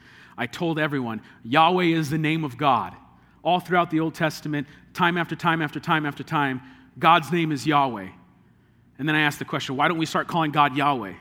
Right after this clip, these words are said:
And I said, "You have to wait till week four to find out." Well, there's a reason why we don't come to God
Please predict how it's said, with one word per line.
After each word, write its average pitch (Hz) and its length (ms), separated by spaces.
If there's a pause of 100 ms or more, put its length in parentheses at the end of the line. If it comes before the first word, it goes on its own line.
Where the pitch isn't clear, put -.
(480)
And 139 80
I 131 40
said, 123 240
"You 143 60
have 143 120
to 160 80
wait 143 160
till 139 100
week 127 160
four 131 220
to 113 60
find 110 280
out." 80 220 (840)
Well, 131 100
there's 143 140
a 147 60
reason 165 340
why 143 160
we 135 160
don't 143 260
come 143 220
to 135 120
God 120 360